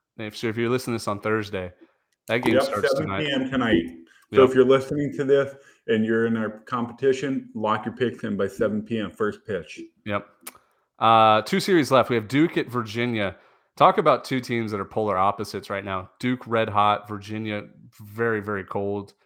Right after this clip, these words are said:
Speaker 1: Um, Virginia lost a series. Who was it? To, they lost to Pitt two weeks ago. Uh, two out of three.
Speaker 2: They,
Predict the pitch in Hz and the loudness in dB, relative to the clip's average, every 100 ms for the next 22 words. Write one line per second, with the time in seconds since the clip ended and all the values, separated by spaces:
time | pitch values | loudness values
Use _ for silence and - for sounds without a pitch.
0 | _ _ _ - 101 98 92 92 - 117 | _ _ _ -8 -4 -4 -4 -8 -12 -8
1 | 113 175 160 101 104 123 - 113 - 117 | -4 -2 -2 -2 2 0 0 -10 -8 -6
2 | 110 107 98 - _ _ _ 139 113 98 | -4 -6 -8 -16 _ _ _ -6 -4 -6
3 | 92 - - _ _ - 117 131 131 - | -10 -18 -20 _ _ -6 -2 0 -2 -8
4 | - - 160 196 - - 85 87 - _ | -16 -8 -2 -2 -4 -10 -18 -18 -20 _
5 | _ - - 175 131 107 - 104 98 95 | _ -14 -6 -4 -4 -6 -8 -10 -6 -4
6 | 95 98 _ _ _ _ _ _ - 104 | -6 -8 _ _ _ _ _ _ -12 -10
7 | 104 110 - - 143 120 98 - 113 107 | -8 -10 -12 -2 2 2 2 -2 -2 -2
8 | 98 98 | -4 -2